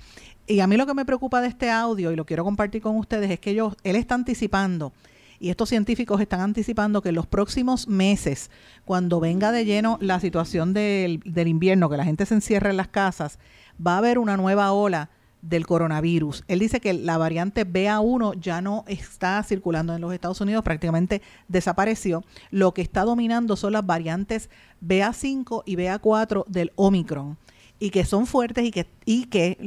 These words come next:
que esta es la parte que yo quiero que ustedes escuchen. Él dice específicamente que las va-, las vacunas están bajando en intensidad, más de la mitad de la su-, la población estadounidense no tiene la tercera vacuna, así que ellos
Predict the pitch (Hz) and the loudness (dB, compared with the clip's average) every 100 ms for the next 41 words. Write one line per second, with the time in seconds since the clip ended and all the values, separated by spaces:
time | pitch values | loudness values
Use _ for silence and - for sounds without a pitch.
0 | 165 156 - 196 233 233 240 214 190 202 | -6 -6 -2 0 0 0 -2 -4 -4 -6
1 | 202 - 208 220 - 208 202 170 - 196 | -8 -8 -4 -4 0 -2 0 -6 -2 -2
2 | 220 247 254 226 180 208 208 233 202 208 | 0 0 0 -2 -2 -4 -8 -2 0 0
3 | 208 175 160 - - - - - 185 175 | 0 -4 -8 -14 -20 -20 -18 0 2 2
4 | 165 170 - 190 165 160 156 156 151 254 | 2 0 -2 -6 -4 -4 -4 -6 -2 0
5 | 277 226 175 165 208 233 196 196 220 240 | 2 2 0 -2 0 2 2 0 0 0
6 | 240 240 233 233 - 240 175 190 - - | 0 -2 -2 -6 -4 -2 0 -2 -6 -16
7 | - 180 233 247 240 214 202 190 202 208 | -4 0 0 2 0 2 0 0 0 0
8 | 208 175 170 175 175 160 147 156 156 147 | 0 -2 -4 -10 -6 -6 -6 -4 -4 -4
9 | - 175 214 - 185 196 196 196 190 226 | -2 -2 -2 -4 -2 0 0 0 0 0
10 | 240 196 - - - - 185 190 240 240 | 0 -4 -6 -16 -18 -6 0 0 2 2
11 | 233 214 208 185 196 180 196 185 160 151 | 2 0 -2 -4 -2 0 0 0 -2 -2
12 | 185 _ - - - 180 185 226 214 220 | -4 _ -20 -14 -8 -6 -2 0 2 0